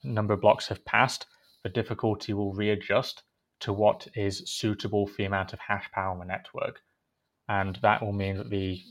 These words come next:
network goes back to having two point five minute block times. So this network difficulty only exists to keep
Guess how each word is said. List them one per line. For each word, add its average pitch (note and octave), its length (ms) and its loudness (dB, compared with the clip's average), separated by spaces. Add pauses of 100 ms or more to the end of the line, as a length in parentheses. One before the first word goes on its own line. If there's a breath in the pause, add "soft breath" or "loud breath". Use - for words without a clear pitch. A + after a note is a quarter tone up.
network G#2+ 440 0
goes F#2+ 220 -2
back F#2 360 -4
to F#2 340 -6 (140)
having F#2 200 -4
two G2+ 200 -4
point G2+ 260 -8
five G2 200 0
minute F#2 200 -12
block - 260 -4
times. F#2 340 -12 (500)
So G#2+ 240 2
this A2+ 300 0 (220)
network C3 360 0
difficulty A#2+ 560 0
only A#2 260 4
exists G#2+ 520 -4
to - 100 -12
keep G#2+ 300 -2